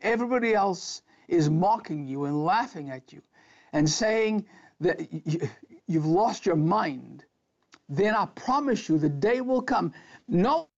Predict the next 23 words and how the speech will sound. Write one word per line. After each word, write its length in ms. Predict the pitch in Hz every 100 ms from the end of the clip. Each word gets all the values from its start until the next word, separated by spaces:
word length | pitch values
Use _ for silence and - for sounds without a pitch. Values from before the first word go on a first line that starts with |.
| _
was 280 | 339 311 208
the 80 | 185
biggest 440 | 156 262 311 247
fool 400 | - 262 269 254
in 100 | 240
the 80 | 220
world 540 | 190 202 170 165 160 - - -
until 240 | - 185
the 100 | 170
first 460 | 147 - 254 247 170
drop 300 | 151 202 220
of 200 | 170 165
rain 420 | 185 170 147 127 - _ -
landed 440 | 170 226 214 170
on 140 | 151 139
someone's 520 | - 190 180 175 151
head. 300 | 160 123 - _ _ _ _ _ - _ _ -
And 140 | 175
suddenly 600 | - - 320 254 165 165
they 160 | 160 170
all 320 | 262 269 254
looked 240 | 254 208
up 240 | 277 254